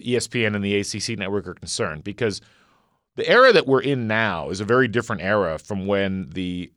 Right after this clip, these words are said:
Big Ten Network launched, which was two thousand seven. And, uh, and even when the S E C Network launched, I mean, I think the cable channel for the S E C Network didn't launch until,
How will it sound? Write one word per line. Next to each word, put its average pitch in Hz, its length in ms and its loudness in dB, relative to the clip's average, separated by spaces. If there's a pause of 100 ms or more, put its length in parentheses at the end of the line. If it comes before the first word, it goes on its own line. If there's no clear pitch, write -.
(540)
Big 113 180 -4
Ten 127 200 0
Network 101 440 -2
launched, 101 360 -2
which 104 160 -6
was 104 140 -6
two - 180 -4
thousand 98 480 2
seven. 104 460 2 (460)
And, 123 440 6
uh, 110 240 6
and 123 140 2
even 175 160 6
when 143 140 6
the 127 100 6
S 135 160 4
E 127 60 -4
C 127 200 0
Network 107 400 0
launched, 107 340 0
I 117 40 0
mean, 110 100 0
I 123 60 4
think 143 180 0
the 123 80 -6
cable 147 300 2
channel 117 260 -2
for 110 120 -4
the 107 120 0
S 107 160 0
E 113 40 -6
C 113 180 -4
Network 110 360 -2
didn't 104 240 -6
launch 104 460 0
until, 101 720 2